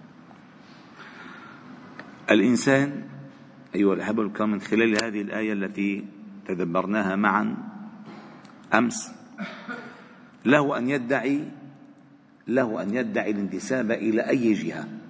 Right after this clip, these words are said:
ولكن هذه تبقى دعوة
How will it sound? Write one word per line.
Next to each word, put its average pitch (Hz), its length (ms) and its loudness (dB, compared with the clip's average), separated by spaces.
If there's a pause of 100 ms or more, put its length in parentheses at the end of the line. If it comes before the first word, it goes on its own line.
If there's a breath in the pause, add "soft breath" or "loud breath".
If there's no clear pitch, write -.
(1900 loud breath)
ولكن 104 460 10
هذه 123 760 6 (840)
تبقى 113 380 2
دعوة 107 540 4